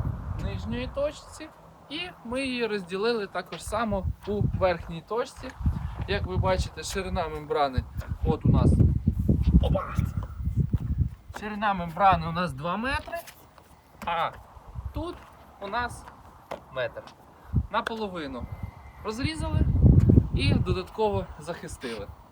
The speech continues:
Тому з цієї сторони у нас вже йде наша улюблена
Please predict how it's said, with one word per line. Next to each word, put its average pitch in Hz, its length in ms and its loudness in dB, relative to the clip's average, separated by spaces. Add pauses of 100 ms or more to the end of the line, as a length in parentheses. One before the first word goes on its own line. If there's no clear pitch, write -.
(760)
Тому 294 360 -2 (560)
з - 100 -8
цієї 247 260 -6
сторони 185 480 0
у 180 80 2
нас 175 240 -4
вже - 240 -6 (140)
йде - 260 2 (460)
наша - 260 0
улюблена - 520 6